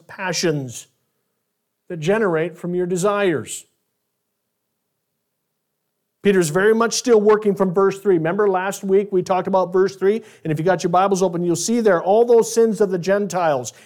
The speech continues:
He knew that his readers came from that environment, came from that culture. That culture was very much around them.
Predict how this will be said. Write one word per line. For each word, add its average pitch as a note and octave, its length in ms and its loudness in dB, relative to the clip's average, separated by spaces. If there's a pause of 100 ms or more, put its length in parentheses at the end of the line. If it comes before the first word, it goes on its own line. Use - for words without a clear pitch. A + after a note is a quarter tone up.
He G#3 140 2
knew C#4 340 0
that B3 220 -2
his G#3+ 240 -2
readers A3 480 -2
came C4 360 0
from G#3+ 240 -2
that G#3 180 -2
environment, G3 560 -2 (260)
came B3 260 2
from A3 160 -2
that G#3+ 240 -4
culture. G#3+ 380 -2
That F3 180 -2
culture A3 300 -2
was E3 160 -2
very A3+ 320 0
much C4 260 -2
around A#3 480 -2
them. A#2 440 -4